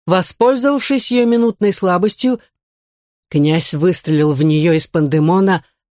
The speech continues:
опалив кончики тонких крыльев. С потускневшими глазами Фалбелла бросилась бежать в поиске укрытия. Профессор трясущимися руками медленно поднял свой талдом,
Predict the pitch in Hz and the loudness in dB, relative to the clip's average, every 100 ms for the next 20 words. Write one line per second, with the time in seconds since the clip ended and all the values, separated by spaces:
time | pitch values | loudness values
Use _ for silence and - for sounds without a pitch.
0 | - 170 - 170 185 180 - 185 175 - | -6 -6 -2 -2 0 -4 -4 -2 -2 -4
1 | 170 165 - 165 160 170 - 202 175 135 | -6 -6 -2 -2 -2 -4 -4 -2 -2 -2
2 | - _ _ _ _ _ _ _ _ _ | -6 _ _ _ _ _ _ _ _ _
3 | - - 196 214 - 247 240 233 226 180 | -14 -8 -4 -4 -2 -2 0 0 0 0
4 | 190 202 226 233 226 214 _ _ _ - | 0 0 0 0 -2 -4 _ _ _ -4
5 | 185 165 156 202 180 175 175 180 180 175 | -2 0 0 0 0 0 0 0 0 0
6 | 156 151 151 165 196 - - _ _ - | -2 -2 0 0 -2 -4 -10 _ _ -20
7 | - 156 151 - 160 160 - 143 - 156 | -6 -4 -2 -2 -2 -2 -4 -6 -4 -8
8 | - _ _ _ _ _ _ _ _ _ | -10 _ _ _ _ _ _ _ _ _
9 | _ _ _ _ _ 143 - 143 - 151 | _ _ _ _ _ -12 -8 -6 -4 -6
10 | - _ _ _ _ - 151 - 165 - | -8 _ _ _ _ -10 -6 -4 -4 -2
11 | 165 - 160 160 - 165 165 160 160 160 | -2 -2 -2 -2 -2 0 0 0 0 -2
12 | 151 151 156 131 165 160 156 156 - 151 | -2 -2 -2 -4 -2 -2 0 -2 -2 -2
13 | 139 165 170 175 165 | -2 -2 0 0 -2